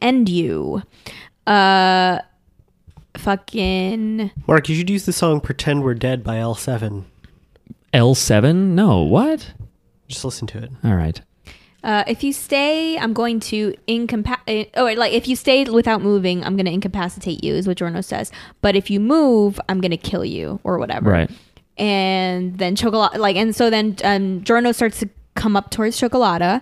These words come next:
Speaker 1: He's still not moving, but then Chocolata is like, "Ha ha, look behind you. I was playing dead." Um, <clears throat> and <laughs> ju-, during this, during, while, like, Giorno was, like, talking and stuff, uh,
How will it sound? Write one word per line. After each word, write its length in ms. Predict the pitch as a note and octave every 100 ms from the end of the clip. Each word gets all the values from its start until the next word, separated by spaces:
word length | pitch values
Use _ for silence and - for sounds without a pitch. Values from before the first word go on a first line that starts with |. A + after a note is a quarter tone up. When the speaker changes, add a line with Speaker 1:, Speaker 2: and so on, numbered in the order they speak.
| - _
Speaker 1:
He's 140 | _ G#3
still 180 | - B3
not 160 | D#4
moving, 360 | C4 A#3 G#3 G#3
but 100 | G3
then 100 | G#3+
Chocolata 460 | G#3 G3+ G3 F#3
is 140 | F3+ F3+
like, 260 | E3+ E3 - - - _
"Ha 120 | B3+
ha, 460 | A#3+ D4+ C4 A3+ G#3
look 180 | C4 -
behind 460 | B3 E4 D#4 C4+
you. 480 | G#3+ A3+ G#3+ G3 F3+
I 240 | F3 G#3+ G3
was 140 | F3+
playing 260 | F#3 F#3 F3+
dead." 240 | F#3 F3 - - -
Um, 640 | A3+ A3+ G#3+ G#3 G3+ G3+
<clears throat> 1080 | - - D3+ C#3 - - - - _ - _ A3
and 800 | A#3 A#3 A3+ A3 A3 A3 G#3+ - -
<laughs> 220 | - -
ju-, 180 | B3+ B3 A3+ - A4 G4+ F#4 -
during 360 | - F4+ D4+ D#4+
this, 240 | C#4 C#4
during, 360 | G#3+ B3+ C#4+ C#4+
while, 240 | B3+ A#3+ A#3+
like, 160 | A#3+
Giorno 260 | A#3 A#3+ C4
was, 140 | A#3+
like, 160 | A#3+ A3
talking 440 | - G#3 G#3+ A3+ G#3+
and 100 | G#3+
stuff, 400 | - F#3+ F#3+ - - - _ -
uh, 460 | G#3+ G3 F#3 F3